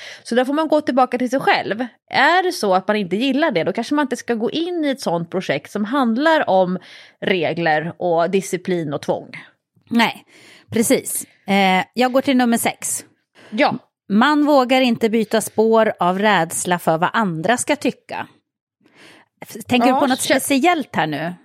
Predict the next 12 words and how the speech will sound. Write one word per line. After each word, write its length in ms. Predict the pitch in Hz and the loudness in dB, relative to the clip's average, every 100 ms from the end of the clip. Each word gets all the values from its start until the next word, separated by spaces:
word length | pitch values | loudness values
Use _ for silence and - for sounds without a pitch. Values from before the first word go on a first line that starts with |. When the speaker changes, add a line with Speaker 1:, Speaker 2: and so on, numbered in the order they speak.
| _ - 262 | _ -16 -6
Speaker 2:
Eller 320 | 208 220 208 208 | 0 2 4 2
alltså, 180 | 208 | 0
hur, 400 | 214 208 233 214 190 _ _ _ | -2 2 4 2 -2 _ _ _
hur 100 | 226 | -2
har 140 | 214 202 | 2 0
du 80 | 208 | 0
tänkt 220 | 220 220 | -2 0
Speaker 1:
Nej, 100 | 339 | 0
Speaker 2:
om 60 | |
Speaker 1:
men 100 | 392 | 2
Speaker 2:
det 60 | 392 | 2
här? 260 | 381 359 | 4 4